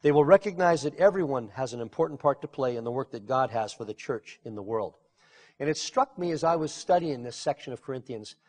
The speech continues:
that there are many in this body who go unnoticed. And I think many of them want it that way. And I was trying to figure out a way to, to recognize some of them, and the Lord,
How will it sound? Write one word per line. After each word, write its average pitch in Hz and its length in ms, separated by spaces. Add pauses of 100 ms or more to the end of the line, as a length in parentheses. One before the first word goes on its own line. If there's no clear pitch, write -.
(340)
that 143 140
there 170 180
are 156 100
many 170 440
in 147 120
this 151 200
body 135 460
who 131 100
go 127 220
unnoticed. 127 600 (460)
And 117 120
I 127 40
think 156 200 (340)
many 143 240
of 127 80
them 131 120
want 123 200
it - 80
that 101 160
way. 95 260 (600)
And 120 300 (280)
I 143 120
was 185 140
trying 165 220
to 151 60
figure 147 280
out 143 140
a 135 40
way 135 220
to, 120 340 (220)
to 120 200
recognize 123 640
some 123 220
of 117 100
them, 123 120
and 120 80
the 117 60
Lord, 131 380